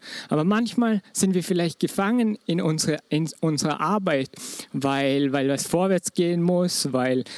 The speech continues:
weil Arbeit uns etwas gibt, weil, und wir vergessen dabei alle Beziehungen um, in, um uns herum, weil die Arbeit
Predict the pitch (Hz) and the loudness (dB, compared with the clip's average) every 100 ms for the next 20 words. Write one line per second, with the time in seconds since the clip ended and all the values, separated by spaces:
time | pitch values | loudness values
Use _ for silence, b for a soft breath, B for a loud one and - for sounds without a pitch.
0 | B 139 143 165 160 170 165 156 160 143 | B 0 0 0 0 2 0 0 0 0
1 | 151 139 143 120 - 190 190 208 190 - | 0 0 -2 -2 -2 2 4 2 0 -6
2 | 143 135 131 131 131 - B B B - | -2 0 2 2 0 -6 B B B -2
3 | 160 156 175 156 214 190 196 175 165 170 | 0 0 0 0 0 0 0 0 0 0
4 | 196 - B B B - 175 190 220 - | 0 -2 B B B -4 0 0 -2 -4
5 | 156 - 190 185 170 143 131 - - 139 | -4 0 2 2 2 0 0 -4 -2 -2
6 | - _ _ 160 160 175 165 151 139 147 | -2 _ _ -2 0 0 0 0 0 0
7 | 170 190 156 135 139 143 151 180 180 180 | 2 2 0 0 0 0 0 0 0 0